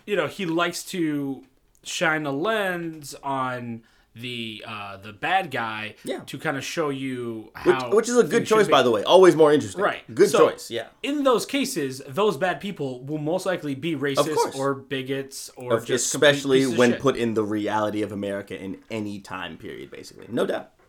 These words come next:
Speaker 1: Absolutely.
Speaker 2: That's what
Speaker 1: So,
Speaker 2: I'm talking about. Yeah, it's like, I,
Speaker 1: so,
Speaker 2: yeah.
Speaker 1: yeah, I mean, does he underserve black actors? Maybe he does, but I don't think it's a, I don't think it's a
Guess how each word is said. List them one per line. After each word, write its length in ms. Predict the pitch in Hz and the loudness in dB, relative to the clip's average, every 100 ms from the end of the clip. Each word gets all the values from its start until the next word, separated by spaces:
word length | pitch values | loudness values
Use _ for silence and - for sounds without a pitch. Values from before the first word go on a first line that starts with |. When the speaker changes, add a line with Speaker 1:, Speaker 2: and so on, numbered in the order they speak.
| _ _ | _ _
Speaker 1:
Absolutely. 360 | 160 143 165 127 | -4 -2 4 6
Speaker 2:
That's 120 | 160 | 8
what 60 | |
Speaker 1:
So, 60 | 185 | 8
Speaker 2:
I'm 60 | 320 | 6
talking 120 | 311 | 6
about. 120 | 120 | 4
Yeah, 120 | - | 6
it's 120 | 113 127 | 4 4
like, 120 | 110 | 4
I, 100 | 120 | 4
Speaker 1:
so, 120 | - | 2
Speaker 2:
yeah. 140 | 151 - - _ - | -4 -10 -12 _ -8
Speaker 1:
yeah, 240 | 185 127 - - | -6 -6 -6 -4
I 60 | |
mean, 200 | 202 185 156 151 | -2 -2 -4 -4
does 140 | 165 | -2
he 100 | 165 | -2
underserve 880 | 147 156 160 156 - 147 160 170 151 | -2 0 0 0 0 2 2 0 -4
black 300 | 123 135 135 127 | -6 -4 -4 -4
actors? 380 | 135 135 214 | -6 -2 -2
Maybe 380 | 170 156 180 220 | -2 0 0 0
he 100 | 185 | -2
does, 320 | 143 120 143 | -2 -4 -4
but 180 | 151 156 | -2 0
I 60 | 151 | 2
don't 200 | 165 165 | 2 0
think 220 | 170 156 | -4 -4
it's 240 | 147 - 139 | -4 -6 -4
a, 240 | 131 120 | -4 -2
I 80 | 95 | 0
don't 160 | 196 185 | 0 0
think 120 | 170 | -2
it's 140 | 156 | -4
a 380 | 139 120 110 101 | -4 -4 -6 -10